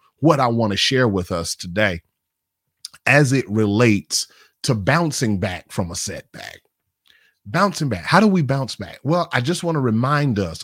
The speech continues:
of one thing. In Philippians chapter one, verse six, the Passion Translation renders that verse as such. Look at what it says. It says, "I pray with great faith for you, because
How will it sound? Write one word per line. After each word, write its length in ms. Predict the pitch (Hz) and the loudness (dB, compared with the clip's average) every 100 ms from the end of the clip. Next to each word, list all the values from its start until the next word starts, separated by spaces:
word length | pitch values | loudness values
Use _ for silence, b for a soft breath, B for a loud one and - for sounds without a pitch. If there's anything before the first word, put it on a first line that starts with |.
| - | -12
of 120 | 85 | -6
one 280 | 98 123 131 | 0 0 0
thing. 380 | 120 78 62 B B B B | -2 -6 -10 B B B B
In 120 | 139 131 | 0 2
Philippians 680 | - 135 214 214 190 156 | 2 4 2 2 0 -2
chapter 380 | - 139 131 104 | -2 -2 -2 -2
one, 500 | 90 107 123 131 95 | 0 2 2 0 -2
verse 280 | 95 110 - | 0 0 2
six, 580 | - 69 - - - - B B B | 0 -2 -10 -6 -6 -6 B B B
the 80 | 101 | -8
Passion 440 | - 180 180 175 135 | 0 2 4 2 2
Translation 760 | 135 117 98 104 104 - 90 | 2 2 2 2 0 -2 -2
renders 320 | 104 117 104 | 2 2 2
that 180 | 101 90 | 0 -2
verse 380 | 87 98 95 - | -2 -4 -4 -8
as 220 | 92 87 - | -12 -8 -6
such. 320 | 101 73 - | -6 -6 -4
Look 160 | 180 | -2
at 100 | 170 | 0
what 140 | 139 113 | 0 0
it 140 | 90 | -2
says. 320 | 107 - - B B B - | -6 -8 -12 B B B 4
It 180 | 175 | 4
says, 300 | - 160 131 - | 6 2 2 2
"I 120 | 127 | 0
pray 380 | - - 208 233 | 0 2 4 4
with 220 | 160 98 | 4 2
great 360 | 110 143 131 - | 0 0 0 -6
faith 400 | - 160 156 - | 2 4 4 0
for 180 | - | -2
you, 400 | 87 85 71 - _ _ _ _ _ | -2 -4 -10 -16 _ _ _ _ _
because 440 | 113 135 156 135 | 0 2 4 2